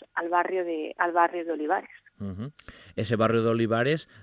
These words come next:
Speaker 2: donde ya hay alguna iglesia destacada, incluso algo que creo que hoy nos vas a comentar, que son esas aceñas, ¿no? Que también son muy, muy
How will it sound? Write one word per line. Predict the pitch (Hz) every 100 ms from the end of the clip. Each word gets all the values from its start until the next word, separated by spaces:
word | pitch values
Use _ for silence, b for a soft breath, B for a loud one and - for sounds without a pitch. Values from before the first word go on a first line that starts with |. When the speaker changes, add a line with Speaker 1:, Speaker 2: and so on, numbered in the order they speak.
| b
Speaker 2:
donde | 104 110 107 104
ya | 110 117
hay | 131 135
alguna | 127 113 123 117
iglesia | 110 117 - 110 107 104
destacada, | 110 104 113 151 175 190
incluso | 151 151 180 190
algo | 226 233
que | 202
creo | - 170
que | 143
hoy | 151
nos | 143
vas | 135 139
a |
comentar, | 135 127 120 113 147 151 117
que | 110
son | 131 151
esas | 156 165 131
aceñas, | 110 - 90 87 87 101
¿no? | 135
Que | 127
también | 98 104 110
son | 135 127
muy, |
muy | 131